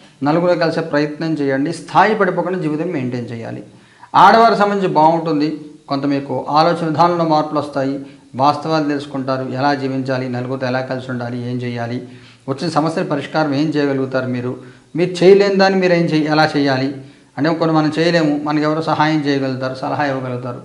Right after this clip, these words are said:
వాళ్ళ దగ్గర వెళ్ళి అడగడం, "ఇంకా నాకు ఇది అవ్వట్లేదు, కొంచెం చెప్పండి మీరు" అని చెప్పి ఈ రకమైన మార్పులు తీసుకుంటారు. ఆలోచన విధానంలో మార్పు వస్తాయి, కొన్ని విషయాల్లో బాగుంటుంది. సంతానపరంగా కొంత ఒత్తిడి ఎదుర్కొంటూ ఉంటారు కొన్ని విషయాల్లో. ఆర్థిక విషయాల్లో సంతానపరమైన చిక్కులు ఉంటాయి.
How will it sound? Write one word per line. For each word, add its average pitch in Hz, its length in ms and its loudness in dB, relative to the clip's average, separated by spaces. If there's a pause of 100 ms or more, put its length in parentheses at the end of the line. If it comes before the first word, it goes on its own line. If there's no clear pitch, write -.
(340)
వాళ్ళ 180 200 8
దగ్గర 180 140 2
వెళ్ళి 160 240 4
అడగడం, 139 320 2 (140)
"ఇంకా 151 160 0
నాకు 147 180 0
ఇది 135 80 0
అవ్వట్లేదు, 135 420 -2
కొంచెం 131 220 -6
చెప్పండి 123 300 -6
మీరు" 120 160 -6
అని 117 140 -12
చెప్పి 120 320 -14
ఈ 160 100 -2
రకమైన 143 280 -2
మార్పులు 143 460 0
తీసుకుంటారు. 139 580 -6 (400)
ఆలోచన 147 320 4
విధానంలో 151 380 0
మార్పు 143 320 0
వస్తాయి, 139 260 -6
కొన్ని 135 180 -4
విషయాల్లో 131 340 -4
బాగుంటుంది. 131 760 -4 (320)
సంతానపరంగా 208 640 4
కొంత 185 180 2
ఒత్తిడి 175 300 2
ఎదుర్కొంటూ 185 400 0
ఉంటారు 160 320 -2
కొన్ని 147 240 0
విషయాల్లో. 143 440 -2 (340)
ఆర్థిక 175 320 4
విషయాల్లో 180 360 0
సంతానపరమైన 160 580 2
చిక్కులు 165 340 -6
ఉంటాయి. 143 340 -2